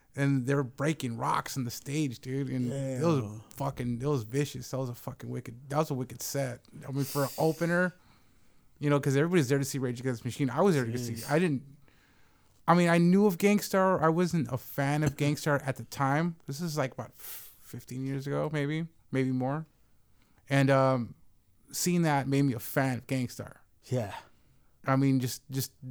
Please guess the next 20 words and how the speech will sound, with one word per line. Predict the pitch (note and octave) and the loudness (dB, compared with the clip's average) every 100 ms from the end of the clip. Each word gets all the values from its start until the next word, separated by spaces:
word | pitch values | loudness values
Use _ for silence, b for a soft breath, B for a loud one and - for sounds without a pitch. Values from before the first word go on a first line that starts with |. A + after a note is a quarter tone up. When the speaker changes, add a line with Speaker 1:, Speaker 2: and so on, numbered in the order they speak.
| B2+ | -10
Speaker 1:
just | C#3+ C#3 - | -8 -8 0
the, | C#3 C3 | 2 2
their | B2 B2 | 2 0
wordplay, | B2+ D#3 C#3+ D#3 C#3+ C#3 C#3 | 2 0 0 0 2 2 0
the | B2+ | -2
delivery, | A2+ B2 C3+ C3 C3+ C3+ C3+ C3+ C3+ | -4 -2 -2 0 0 0 0 0 0
and | B2+ B2 A#2+ | 2 0 0
the | B2 | -4
Speaker 2:
The | |
Speaker 1:
rhymes. | A2+ C3+ C#3+ C#3+ C3+ | -2 2 4 4 4
Speaker 2:
content, | D3 D3 - B2+ A2 - | 4 2 -2 -4 -4 -10
yeah. | G2 A#2 C3+ B2+ A2+ | -10 -6 -6 -2 2
Speaker 1:
The | C#3 | 4
way | D3 D#3 | 6 4
they | C#3 | 2
rocked | B2 B2+ C3+ D3+ | 0 0 -2 -2
the | D3 | -4
crowd | - C#3 C#3+ C3 | 0 2 2 0
was, | C3+ C3 C3 | 0 0 0
like, | B2 A#2+ | 0 -4